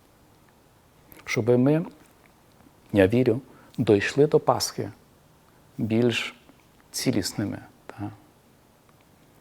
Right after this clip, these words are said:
більш загоєними. Цього я собі бажаю, е, і вам в часі цього,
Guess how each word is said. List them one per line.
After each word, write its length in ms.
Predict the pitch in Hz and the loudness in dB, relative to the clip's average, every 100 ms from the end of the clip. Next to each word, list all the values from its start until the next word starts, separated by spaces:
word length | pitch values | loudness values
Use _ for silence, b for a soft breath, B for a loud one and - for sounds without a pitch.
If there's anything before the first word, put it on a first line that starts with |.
| - - | -16 -8
більш 260 | 107 110 | -4 -2
загоєними. 800 | 104 104 95 110 104 95 95 98 101 - _ _ _ _ _ _ _ _ _ _ _ _ _ _ _ _ _ _ _ _ _ _ _ _ _ _ _ _ _ _ - | 0 2 4 4 4 2 -4 -8 -12 -20 _ _ _ _ _ _ _ _ _ _ _ _ _ _ _ _ _ _ _ _ _ _ _ _ _ _ _ _ _ _ -6
Цього 200 | - 135 | -2 0
я 120 | 131 | 0
собі 240 | - 135 | -2 -2
бажаю, 420 | 117 110 107 98 - - b b - - - | 0 0 0 -2 -6 -16 b b -20 -10 -4
е, 40 | 57 - 55 - | -2 -2 -4 -4
і 200 | - 123 | -2 4
вам 320 | 113 107 107 98 - | 6 6 4 -4 -12
в 60 | - | -4
часі 260 | 117 - | -4 -4
цього, 380 | - 107 98 104 | -6 -4 -2 -4